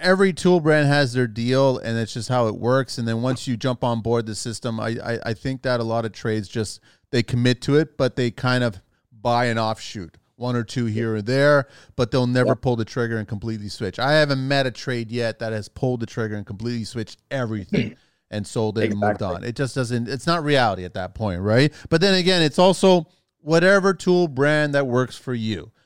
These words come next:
Speaker 1: because you still have the actual work to do, right? So
Speaker 2: Right.
Speaker 1: it's just like, I,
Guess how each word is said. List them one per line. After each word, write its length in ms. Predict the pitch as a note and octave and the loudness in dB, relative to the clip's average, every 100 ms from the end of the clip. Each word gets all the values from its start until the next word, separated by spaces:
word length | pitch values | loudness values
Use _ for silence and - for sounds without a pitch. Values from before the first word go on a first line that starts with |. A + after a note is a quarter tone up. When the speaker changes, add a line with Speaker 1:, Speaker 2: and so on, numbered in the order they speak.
| _ | _
Speaker 1:
because 500 | - B2 C3 B2 A2 | -12 -2 2 2 0
you 60 | A2+ | -4
still 260 | - C#3+ C#3 | -6 -4 -2
have 260 | C3+ C3+ | 0 -2
the 120 | A#2+ A#2+ | -2 -2
actual 460 | A#2+ - B2+ B2+ | -2 -4 -4 -4
work 360 | A2 G#2+ A2 _ | -4 -4 -6 _
to 100 | C3 | -8
do, 280 | C3 A2+ - _ _ _ _ | -4 -4 -6 _ _ _ _
right? 360 | F#2 G2 A#2 | -4 0 0
So 320 | A#2+ B2 A2 A2+ | -2 -4 0 0
Speaker 2:
Right. 80 | |
Speaker 1:
it's 140 | A2+ - | -2 -4
just 200 | A#2+ A2 | -8 -4
like, 180 | B2+ A2 - - | -4 -4 -12 -6
I, 160 | - F3 | 2 2